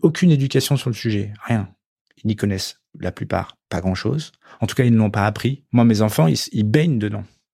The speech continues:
Ils l'apprennent à l'école. Comment dire, le sujet, il est consubstantiel pour eux. Moi, c'était pas du tout mon cas. Et donc, chez Bache, ce sont les équipes qui nous ont poussés. Nous, on est vus là pour les coacher, amener de l'efficacité, de l'organisation, des moyens.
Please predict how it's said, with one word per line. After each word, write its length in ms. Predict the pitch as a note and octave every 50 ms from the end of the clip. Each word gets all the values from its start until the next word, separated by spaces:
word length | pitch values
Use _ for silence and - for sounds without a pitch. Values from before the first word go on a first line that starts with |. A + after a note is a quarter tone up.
| _ _ -
Ils 220 | A2 A2 G#2 A2
l'apprennent 300 | A2 G#2 G2+ - A#2 G#2
à 40 | G#2
l'école. 460 | A2 A#2 - - D#3+ D3 A#2 G#2+ - _ _ _ -
Comment 140 | - G2+ G2
dire, 120 | G2+ G2+
le 80 | G#2 G#2+
sujet, 480 | G2+ - - A2+ G#2+ G#2+ B2+ C#3+ D3
il 140 | C#3+ B2+ G2+
est 60 | G2+
consubstantiel 680 | G2 - C3+ C3 - A#2+ - - - B2+ A#2 - E3 C3+
pour 200 | A#2+ - G#2+ G2+
eux. 80 | G2+ G2 _ _ _ _ _ _ _ _ _ -
Moi, 140 | A#2 C#3
c'était 160 | D3 - - G#2+
pas 120 | - C#3+
du 60 | C#3+
tout 140 | A2+ - A2+
mon 120 | G#2+ A2
cas. 280 | B2+ - C#3 A#2 G#2+ - _ _ _ _ _ _ _ _ _ _ _ -
Et 80 | C3
donc, 160 | A#2+ B2 A#2+
chez 160 | - - C3 A#2
Bache, 400 | C3 C#3+ E3 F3 - - - _ - G#2
ce 320 | - - - - - B2+
sont 200 | A2 - - A#2+
les 260 | A#2 B2+ D3+ D#3 D3
équipes 360 | D3+ D3 - F#3+ F3+ D#3 - - _ _ _ _ _ _ _ _ _ _ _ _ _ _ _ _ _ _ _
qui 160 | - - A#2+
nous 180 | B2 A#2+ A#2 A#2+
ont 100 | B2 A2+
poussés. 460 | - A#2 G#2+ - - D#3 F#3+ G#3 - _ -
Nous, 160 | B2+ C3+ D3+
on 200 | D3+ D3 C#3+ C3+
est 140 | B2+ B2+ C3
vus 220 | A#2+ A#2+ B2 B2+
là 160 | B2 B2 A#2+ A#2
pour 160 | - - A2
les 120 | G#2 G#2
coacher, 420 | - - A#2 - - - F3 F3 -
amener 240 | A#2 A#2 A#2 A2+
de 60 | A#2 A#2
l'efficacité, 680 | A#2 A2+ - - A2 - - - C3+ A#2 - D3 C#3+
de 60 | C3+
l'organisation, 680 | A#2 G#2+ G#2 G#2 G#2 G2+ G#2 G#2+ G#2+ - - D3 C#3
des 80 | B2+ G#2+
moyens. 320 | A2 A2+ B2+ D3 E3 D3+